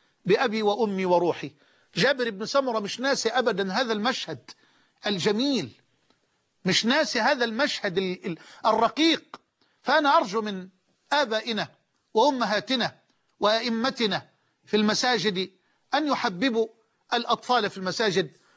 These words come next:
وأختم هذا اللقاء الجميل الليلة بهذا المشهد لطفل من أطفال الصحابة، لا أقول يعلم الصغار بل يعلم الكبار، من أمثال والله أنا تعلمت منه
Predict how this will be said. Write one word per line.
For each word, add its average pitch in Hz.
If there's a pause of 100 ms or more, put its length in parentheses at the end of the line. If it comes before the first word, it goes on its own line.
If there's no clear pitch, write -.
(140)
وأختم 220
هذا 220
اللقاء 208
الجميل 202
الليلة 190 (640)
بهذا 247
المشهد 233 (400)
لطفل 269
من 233
أطفال 233
الصحابة، 175 (1900)
لا 285
أقول 320
يعلم 240
الصغار 233
بل 190
يعلم 185
الكبار، 196
من 190
أمثال 208 (920)
والله 220
أنا 262
تعلمت 202
منه 170